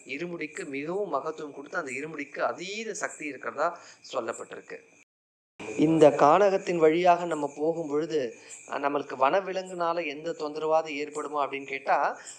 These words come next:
அதற்கு வந்து அந்த காலத்துல அதிர்வேட்டுன்னு சொல்லக்கூடிய வெடி வழிபாடு பண்ணுவாங்க. அதனால தான் சுவாமி சரணத்துல "ஓம் அதிர்வேட்டு பிரியனே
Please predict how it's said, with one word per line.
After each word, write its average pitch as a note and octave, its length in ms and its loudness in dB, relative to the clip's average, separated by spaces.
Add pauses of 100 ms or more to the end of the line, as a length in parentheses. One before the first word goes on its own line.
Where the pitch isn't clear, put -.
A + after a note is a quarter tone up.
அதற்கு E3+ 340 -4
வந்து G3+ 140 -8
அந்த F#3+ 160 -6
காலத்துல E3 320 2
அதிர்வேட்டுன்னு F#3 600 -2
சொல்லக்கூடிய D#3 560 -8
வெடி E3 240 -6
வழிபாடு C#3+ 400 -4
பண்ணுவாங்க. A#2+ 560 -6 (340)
அதனால E3 340 0
தான் F#3+ 80 -2
சுவாமி E3+ 400 -2
சரணத்துல D3 440 -4
"ஓம் D3+ 300 -4
அதிர்வேட்டு D#3 460 -6
பிரியனே F3 560 -6